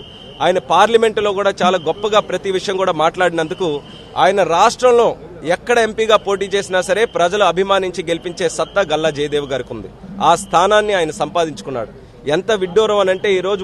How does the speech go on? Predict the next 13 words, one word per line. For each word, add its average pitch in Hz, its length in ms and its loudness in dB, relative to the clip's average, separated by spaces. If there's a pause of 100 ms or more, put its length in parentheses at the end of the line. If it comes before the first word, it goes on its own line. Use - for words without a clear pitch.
పోటీ 202 240 -2
పడుతున్నారు 185 440 0
సీట్ల 175 280 -6
కోసం, 170 300 -2
మీ 151 60 2
అందరికీ 170 420 0
కూడా 165 220 2
తెలుసు, 151 200 -4
అందరికీ 160 480 -2
సీట్లు 180 300 -2
కావాలి, 135 240 2 (520)
ఏ 170 40 6 (100)
పార్టీలో 180 340 2